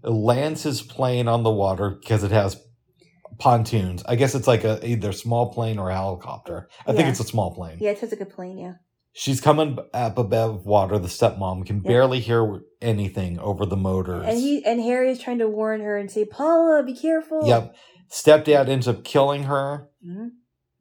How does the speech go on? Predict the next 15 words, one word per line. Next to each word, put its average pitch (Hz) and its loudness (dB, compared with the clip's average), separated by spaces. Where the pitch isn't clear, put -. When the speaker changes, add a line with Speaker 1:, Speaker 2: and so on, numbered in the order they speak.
Speaker 1:
Gene 147 2
Hackman 151 4
survives, 110 4
but 101 0
he's 110 0
very 95 6
hurt 87 -8
at 92 -8
the 95 -6
end 85 -2
Speaker 2:
Yeah. 87 -8
Speaker 1:
of 85 -10
this 87 -12
movie. 82 -12
Speaker 2:
Yeah. 175 -8